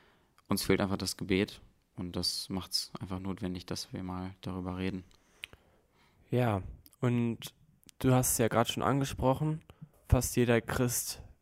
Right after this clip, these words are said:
Speaker 2: wird auf jeden Fall sagen, dass er mehr beten kann.
Speaker 1: Ja.
Speaker 2: Und, ähm,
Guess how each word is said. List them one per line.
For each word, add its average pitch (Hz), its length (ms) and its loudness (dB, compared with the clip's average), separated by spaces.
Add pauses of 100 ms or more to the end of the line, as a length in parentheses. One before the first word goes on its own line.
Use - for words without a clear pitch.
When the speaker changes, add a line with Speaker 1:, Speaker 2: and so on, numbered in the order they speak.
(140)
Speaker 2:
wird 117 220 4
auf 107 100 2
jeden 117 140 2
Fall 107 180 4
sagen, 107 320 8
dass 101 160 2
er 101 80 6
mehr 104 240 8
beten 117 340 4
kann. 131 300 0 (760)
Speaker 1:
Ja. - 120 -6 (400)
Speaker 2:
Und, 123 520 2
ähm, 117 460 4